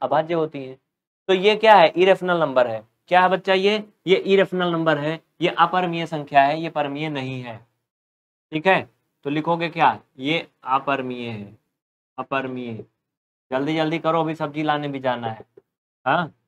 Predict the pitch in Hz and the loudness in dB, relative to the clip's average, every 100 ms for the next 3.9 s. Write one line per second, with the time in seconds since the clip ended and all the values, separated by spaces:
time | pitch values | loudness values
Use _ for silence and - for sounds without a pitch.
0 | _ _ _ _ _ 123 135 131 135 135 | _ _ _ _ _ -6 -2 -2 0 0
1 | 135 131 123 127 135 127 123 127 127 123 | 2 2 0 -2 -4 -6 -4 -2 0 -2
2 | 120 117 120 120 120 120 120 120 120 117 | -2 -6 -6 -6 -4 -4 -2 -2 -4 -6
3 | 120 120 120 117 120 120 123 117 | -8 -10 -10 -6 -8 -4 -4 -4